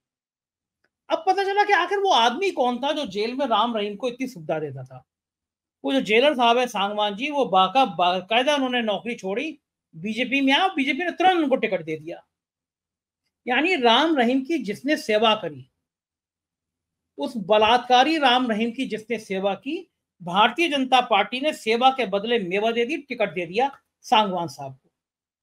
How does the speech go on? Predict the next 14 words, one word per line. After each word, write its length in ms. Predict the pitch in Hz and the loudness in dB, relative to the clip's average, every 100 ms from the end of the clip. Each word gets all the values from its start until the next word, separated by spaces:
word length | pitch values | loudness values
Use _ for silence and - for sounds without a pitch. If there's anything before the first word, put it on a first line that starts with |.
| _ _ _ | _ _ _
ये 80 | 285 | -4
वही 300 | 202 240 359 | 0 2 4
भारतीय 380 | 269 240 247 277 | 4 4 4 0
जनता 260 | 254 247 | 0 0
पार्टी 360 | 240 202 185 202 | 0 0 -2 -6
के 80 | 180 | -6
नेता 300 | 170 135 196 | -8 -6 -6
हैं 340 | 196 359 - _ _ - | -4 -4 -6 _ _ -2
जो 80 | 262 | -2
कलकत्ता 600 | 254 226 226 214 254 254 | 2 0 0 -2 0 2
में 220 | 311 254 | 2 2
डॉक्टर 440 | 202 190 - 269 | 0 0 -2 -2
रेप 280 | 165 208 247 | 0 0 -2
की, 360 | - 247 226 | -6 -8 -8